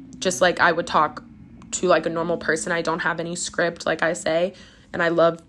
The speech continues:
I enjoy to talk. I enjoy talking. See, maybe I should have a script. <laughs> So I just kinda throw stuff out there, and I'm just kinda feeling talking about this. And I didn't wanna talk about love or relationships or anything because I feel like a lot of my podcast episodes focus on that,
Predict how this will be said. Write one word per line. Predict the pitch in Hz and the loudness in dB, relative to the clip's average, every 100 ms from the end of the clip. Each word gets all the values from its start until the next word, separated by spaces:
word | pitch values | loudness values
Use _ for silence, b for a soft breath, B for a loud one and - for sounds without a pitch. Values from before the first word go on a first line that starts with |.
| - | -6
I | 170 | -2
enjoy | 180 175 160 | 0 0 0
to | 175 | -2
talk. | - 180 175 - _ _ _ _ - | -2 -2 -2 -10 _ _ _ _ -6
I | 180 | -4
enjoy | 180 170 175 | -4 0 -2
talking. | 170 - 165 - - - - - | 0 -2 -2 -4 -14 -16 -20 -16
See, | - 226 233 | -6 -4 -2
maybe | 220 226 | -2 0
I | 233 | 0
should | 208 170 | 0 0
have | 170 | -2
a | - | -4
script. | - - - - - - | -6 -6 -8 -10 -4 4
<laughs> | - - - 370 381 - 381 - - _ - 403 B 311 B B | 4 4 6 6 6 4 2 -2 -20 _ 2 2 B -6 B B
So | - 202 190 185 | 2 6 6 4
I | - | 2
just | 180 185 - | 0 -2 -4
kinda | 196 | -2
throw | 175 170 175 | 0 4 2
stuff | 180 170 | 2 0
out | 160 165 | 2 2
there, | 175 180 175 | 2 4 2
and | 170 | 0
I'm | 175 | -4
just | 175 190 - | -2 -2 0
kinda | 208 | 0
feeling | 190 170 165 | 2 2 0
talking | - 135 - 170 | -2 -6 -4 -2
about | 170 165 | 0 -2
this. | 170 170 170 | 2 0 0
And | 170 | -4
I | 170 | -2
didn't | 214 262 | 0 0
wanna | 220 208 233 | 2 0 0
talk | - 220 | -2 0
about | 226 220 214 | 2 2 2
love | 202 196 196 196 | 0 2 0 0
or | 196 | 0
relationships | 185 180 - - 196 - | 2 2 0 -8 -10 -8
or | 202 | -6
anything | 196 196 196 | -6 -4 -6
because | 190 175 - | -6 -8 -8
I | - | -2
feel | 196 | 2
like | 190 | 2
a | 170 | 4
lot | 180 214 | 4 4
of | |
my | 240 | 0
podcast | 220 202 214 190 - | 0 0 0 -2 0
episodes | 185 - - | -2 -2 -6
focus | - 240 240 269 | -2 -4 -2 0
on | 254 | 0
that, | 247 247 | 2 0